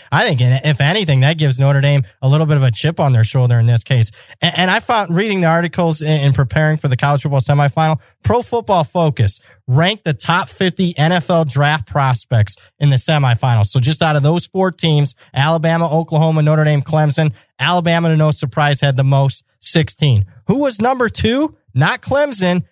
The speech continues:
Notre Dame with fifteen players. Clemson only had eleven. To me, I mean, whether you, or not you agree with it, that does not in any way, shape, or form, in my opinion, warrant a two touchdown near spread in this case.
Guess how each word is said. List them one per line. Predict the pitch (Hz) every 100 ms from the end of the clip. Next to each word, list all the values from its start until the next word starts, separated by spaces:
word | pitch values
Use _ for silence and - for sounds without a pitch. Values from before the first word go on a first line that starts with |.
| _
Notre | 143 208 254 202
Dame | 208 247
with | 170 -
fifteen | - 269 - 185 147
players. | 123 156 156 175
Clemson | - 202 254 214 180
only | 175 170
had | 175 175 185 - _ 160
eleven. | 160 170 233 254 156 101 - _ _ -
To | - 160
me, | 185 302 311 156
I | 107 151 151
mean, | 156 151 139 117 -
whether | 170 156 196 233
you, | 196 160
or | 143 147
not | 165 185
you | 160
agree | 135 127 196 269
with | 156 151
it, | 147 135 - _
that | - 175 202
does | 208 165
not | 170 190 214
in | 170 160
any | 175 214
way, | 196 165
shape, | - 180 175
or | 135
form, | 180 160
in |
my | 147 180
opinion, | 147 156 143 135 120 - _ _ -
warrant | 147 160 185 165 147
a | 147
two | 117 - 202
touchdown | - 180 170 - 165 147
near | 147 135
spread | - - 156 139
in |
this | 123 120 -
case. | 131 117